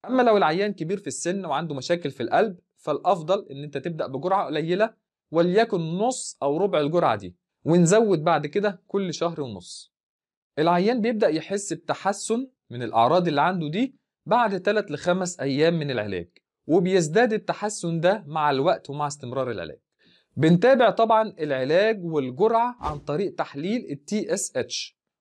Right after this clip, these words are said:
والتحليل ده بيتعمل كل شهر ونص أو شهرين، مش أقل من كده. ولما مستوى ال تي اس اتش ينظبط ويبقى كويس، نتابع بعد كده كل ست شهور أو سنة.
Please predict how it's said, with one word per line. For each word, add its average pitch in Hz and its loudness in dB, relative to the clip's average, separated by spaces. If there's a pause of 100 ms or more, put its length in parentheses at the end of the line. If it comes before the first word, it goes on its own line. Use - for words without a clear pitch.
والتحليل 165 -2
ده 233 2
بيتعمل 202 -2
كل 202 -2
شهر 202 0
ونص 170 -4
أو 202 2
شهرين، 156 -2
مش 190 -6
أقل 190 -2
من 180 -6
كده. 90 -10 (480)
ولما 214 2
مستوى 196 2
ال 185 -4
تي 190 -2
اس 175 -2
اتش 165 0
ينظبط 135 -2
ويبقى 156 2
كويس، 240 0
نتابع 180 2
بعد 147 0
كده 202 0 (200)
كل 214 4
ست 208 -2
شهور 170 0
أو 143 0
سنة. 90 -8